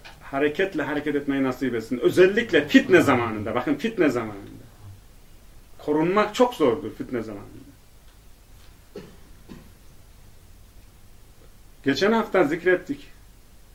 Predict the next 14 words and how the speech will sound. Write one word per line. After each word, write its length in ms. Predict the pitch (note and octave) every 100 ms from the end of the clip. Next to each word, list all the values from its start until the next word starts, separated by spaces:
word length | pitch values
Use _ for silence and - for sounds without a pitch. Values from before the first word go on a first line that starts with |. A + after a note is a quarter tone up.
| - - - -
O 120 | E3+ G3
olayda 420 | F#3 F#3 F#3+ F3+ D#3
ne 200 | F#3+ F#3+
diyordu? 460 | D#3+ B2 D#3 B3 - - - - - - - - - -
Cabir'den 640 | - C#3+ C#3+ D#3+ D3+ F3 D#3+
gelen 340 | C#3+ C3 A2+
rivayette 680 | B2+ D3+ C3 A2+ - E3+ B3+ - - - - - - - - - - - - - - - - - - - -
diyor 220 | F3+ B3 B3
ki, 220 | D3 C3
"Biz," 240 | A3 E3+
diyor, 200 | D#3+ D3+
"Aleyhisselatü 540 | D3 D#3+ - F3 F#3 E3
Vesselam'ın 580 | D#3 D3 D3+ D3+ F3+
yanına 500 | D3+ D3+ E3 D3 D#3